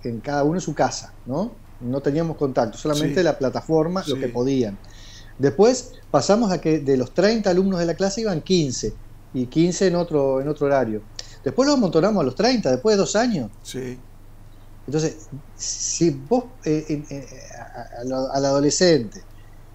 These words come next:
Speaker 1: eh, pasás dos años donde no estás convi-, no, no formás un grupo de treinta y de un día para el otro los metés todos juntos en un salón,
Speaker 2: Va a haber
Speaker 1: bueno,
Speaker 2: problemas.
Speaker 1: problemas va a haber.
Speaker 2: Sí.
Speaker 1: Y máxime si cuando estuvo en la casa <laughs>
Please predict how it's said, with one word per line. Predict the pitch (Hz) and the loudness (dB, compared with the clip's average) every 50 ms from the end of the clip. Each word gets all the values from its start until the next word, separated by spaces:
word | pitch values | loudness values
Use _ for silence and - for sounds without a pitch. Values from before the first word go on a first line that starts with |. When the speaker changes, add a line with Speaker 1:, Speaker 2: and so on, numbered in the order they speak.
| - - - - | -20 -20 -14 -8
Speaker 1:
eh, | - 120 120 120 117 113 113 113 - - - | -6 -4 -2 -2 -2 -4 -6 -8 -10 -8 -2
pasás | - 135 - 190 180 170 | -2 0 2 4 4 6
dos | 214 185 - 202 | 6 4 6 6
años | 202 190 165 135 123 110 104 107 | 6 6 6 4 2 -2 -4 -2
donde | 127 127 131 139 | -2 -2 -2 0
no | 165 185 | 0 -2
estás | 180 - - 190 - - | -2 -2 -2 -4 -2 -2
convi-, | 185 170 151 156 156 156 | 0 0 2 2 2 0
no, | 147 170 | -2 -4
no | 160 165 156 170 | -2 -2 -4 -4
formás | 165 - 170 160 165 170 - 175 | -2 0 -2 -2 -2 -2 -4 -2
un | 160 | 0
grupo | 156 180 190 170 - 160 147 | 4 4 4 4 4 4 4
de | 147 143 | 4 4
treinta | 175 175 175 156 135 139 | 4 4 2 4 4 2
y | 139 | 2
de | 143 | 2
un | 147 | 4
día | 175 190 185 | 4 4 4
para | 180 165 | 4 4
el | 165 | 2
otro | 185 170 170 | 2 2 0
los | 143 127 | -2 -4
metés | 131 135 - 180 151 | -4 -6 -6 -6 -4
todos | - 196 185 160 | -2 -2 -2 -2
juntos | - 185 185 180 160 151 143 | -2 -4 -4 -4 -2 -2 -2
en | 151 | -2
un | 170 165 | -2 -4
salón, | - 151 139 139 147 139 127 117 120 139 151 - 147 139 143 | -4 -2 2 2 2 2 2 -2 -4 -8 -12 -14 -10 -6 -2
Speaker 2:
Va | |
a | 143 | -2
haber | 147 147 139 | 0 0 -2
Speaker 1:
bueno, | - 151 160 139 123 | -2 -2 -2 0 -2
Speaker 2:
problemas. | 123 120 - - - - - - - - - | -4 -8 -14 -18 -20 -20 -20 -20 -10 -4 0
Speaker 1:
problemas | 165 139 139 131 151 196 247 277 202 139 | 2 4 6 6 6 6 4 2 -2 -2
va | 123 110 | -2 0
a | |
haber. | 113 139 185 254 277 240 135 104 - - | 2 2 2 2 2 0 -4 -8 -10 -14
Speaker 2:
Sí. | - - 120 120 113 - - - | -12 -10 -8 -8 -8 -10 -4 2
Speaker 1:
Y | - 160 156 | 4 4 6
máxime | 160 175 202 269 320 311 - - - 160 147 139 139 143 175 196 - | 6 6 6 6 4 4 0 0 2 4 4 4 2 0 0 -2 -2
si | - - - 156 147 - | -2 0 2 0 2 2
cuando | - 160 147 139 139 | 4 2 4 4 2
estuvo | 135 - - 254 269 285 262 | 2 2 0 0 2 2 2
en | 220 | 2
la | 196 - | 2 4
casa | - 190 156 - - 151 143 175 220 262 - - - | 4 4 2 2 2 0 0 0 -2 -4 -8 -8 -8
<laughs> | - - - - | -10 -10 -10 -16